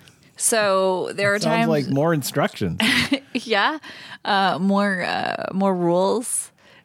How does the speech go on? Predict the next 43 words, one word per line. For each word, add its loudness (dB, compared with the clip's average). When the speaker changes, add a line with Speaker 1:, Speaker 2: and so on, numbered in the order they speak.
Speaker 1:
So 0
there 2
have 0
been 0
times 2
where 2
I've 0
had -2
large -2
sets -2
and -4
I'd -4
be -6
like, -4
"I -6
can't 0
find 2
this -2
one 2
piece." -2
And -2
you, 0
like, -2
insist 0
that 0
then 0
all 2
the -8
pieces -4
get -6
sorted 0
by 0
color -2
and 0
get -2
put 0
into 0
specific -4
either 2
bins 0
or -6
trays. -4
Speaker 2:
Mm-hmm. 2